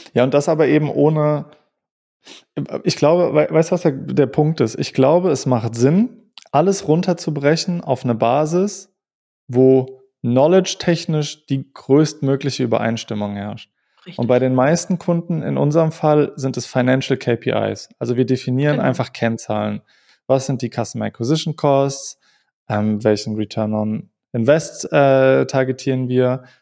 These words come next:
Speaker 1: Wo, auf welche Marketing Efficiency Ratio wollen wir? Solche Dinge. Weil die sind sehr relativ sch-, wie, also die haben nicht so viel Interpretationsspielraum.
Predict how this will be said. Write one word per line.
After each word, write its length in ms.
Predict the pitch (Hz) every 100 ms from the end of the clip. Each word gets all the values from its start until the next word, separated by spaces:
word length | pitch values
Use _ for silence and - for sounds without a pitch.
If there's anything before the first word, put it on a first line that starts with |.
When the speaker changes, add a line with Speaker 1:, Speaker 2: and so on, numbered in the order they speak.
| _
Speaker 1:
Wo, 280 | 113 113 113
auf 140 | 113 -
welche 200 | 117 127
Marketing 400 | 123 123 - 131
Efficiency 460 | 127 151 - 135 123
Ratio 380 | 117 117 - 120
wollen 200 | 113 113
wir? 80 |
Solche 320 | 107 117 104 113
Dinge. 220 | 107 107
Weil 100 | 107
die 100 | 131
sind 120 | 139
sehr 120 | 127
relativ 360 | 123 147 143 127
sch-, 280 | - - - _ _
wie, 300 | 175 120 -
also 180 | - 120
die 80 | 120
haben 80 | 131
nicht 160 | 143 -
so 100 | 127
viel 180 | -
Interpretationsspielraum. 1200 | 117 117 - 117 113 - 170 196 - 180 175 190